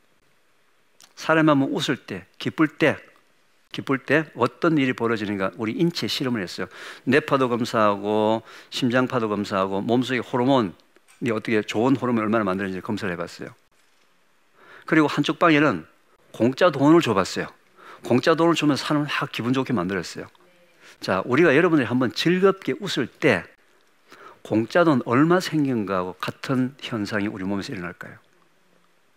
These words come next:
데이비드 루이스라는 영국의 심리학자가 발견한 실험 결과는 여러분이 한번 신나게 웃을 때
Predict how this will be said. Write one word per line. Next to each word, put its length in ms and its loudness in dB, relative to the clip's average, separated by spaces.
데이비드 320 2
루이스라는 600 0
영국의 240 -2
심리학자가 580 -4
발견한 500 -4
실험 320 2
결과는 440 0
여러분이 240 4
한번 180 0
신나게 520 2
웃을 260 0
때 340 0